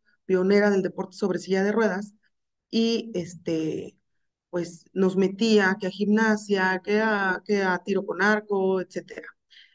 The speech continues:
Entonces, prácti-, básicamente crecimos ahí en, en Cepamex, que ahora sí me pesa un poquito porque no nos, no le permiten el acceso a las personas convencionales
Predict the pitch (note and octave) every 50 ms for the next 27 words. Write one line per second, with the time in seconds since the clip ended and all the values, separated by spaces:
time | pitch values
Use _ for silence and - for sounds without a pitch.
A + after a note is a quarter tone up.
0 | _ - - C#4+ D4 D4 E4 D4+ C#4 - C#4 B3 - - C4 C4 - D4+ C#4 -
1 | A#3+ B3+ - C4 - - A#3 A#3 A#3+ A#3+ B3 A#3+ A#3 G#3+ G#3+ G#3 A#3+ A#3 A#3 A3+
2 | A3 A#3 A3+ G#3 G#3 A3 A3 A#3+ A#3 G#3+ G3+ F#3 - F#3 F3+ F#3 G3 G3 - G#3+
3 | G#3 A#3+ D#4 D#4 - - - - - _ _ _ _ _ - _ _ _ _ _
4 | _ _ - G#3+ G3+ G3 G3 G3 F#3+ F#3+ F#3+ F#3 F#3 F#3 F#3 - F#3 F#3+ G3+ G#3+
5 | A#3 B3 A#3+ A#3 A3+ - - A3+ A#3 A3+ A#3 A3+ A3 - A3+ A3 A3 - A#3+ A3+
6 | A3 A3+ G#3+ - B3 A#3 - B3+ A#3+ - G#3 G3+ - G#3+ G3+ G#3+ A3+ A#3+ B3 B3
7 | B3 A#3+ A#3+ - - _ _ - _ _ _ _ _ - A3+ B3+ B3+ B3+ A#3 G#3+
8 | G#3 A#3 A#3+ A3+ B3+ A#3 G#3+ G3 F3+ F#3 F#3 - - - B3 A3+ A3+ - A3 G3
9 | F3 E3+ E3 E3 E3 E3 - - F3+ F3 E3+ - G3+ G#3 G#3 G#3 G3+ G3+ - -
10 | _ _ _ _ - F3 F3 F#3 E3+ E3 F3+ F3 F3 F3+ F#3 F#3 D#3+ - - -
11 | - _